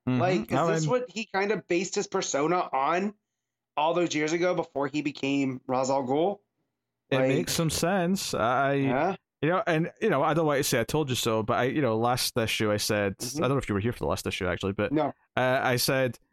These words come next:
Speaker 1: "You know what? Like, they're, they're billing this next issue, this one, as the end of the first, 'cause I know that th-, this issue is the end of the first trade."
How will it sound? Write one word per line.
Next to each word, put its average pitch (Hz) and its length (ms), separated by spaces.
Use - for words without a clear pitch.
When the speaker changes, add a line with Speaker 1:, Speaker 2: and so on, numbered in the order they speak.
Speaker 1:
"You 139 100
know 156 160
what? 180 420
Like, - 400
they're, 135 200
they're 135 160
billing 143 400
this 131 200
next - 240
issue, 131 340
this 120 200
one, 139 220
as 110 220
the 110 140
end 117 220
of 110 120
the 110 100
first, - 240
'cause 120 260
I 135 60
know 147 140
that 147 140
th-, 151 120
this 160 240
issue 147 260
is 127 80
the 123 100
end 123 140
of 113 40
the 113 60
first - 280
trade." 95 320